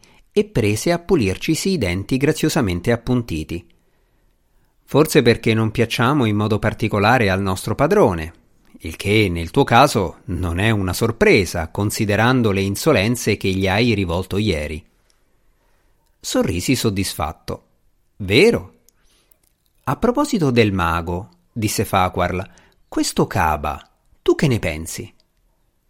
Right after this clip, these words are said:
"Brutto tipo. Tu?" "Uno dei peggiori in assoluto. Direi sul podio dei dieci peggiori,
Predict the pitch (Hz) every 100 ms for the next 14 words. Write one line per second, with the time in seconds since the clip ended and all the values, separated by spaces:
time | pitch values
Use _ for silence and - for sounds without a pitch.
0 | _ - 131 139 135 123 104 95 92 98
1 | 104 _ _ _ _ - - 233 302 _
2 | _ _ _ _ _ _ _ - 98 123
3 | 120 113 110 104 117 123 117 113 - 107
4 | 117 101 82 82 _ _ _ _ _ _
5 | _ - 208 254 247 233 208 - 254 247
6 | 285 277 208 170 151 160 175 208 196 202
7 | 226 220 277 120 82 80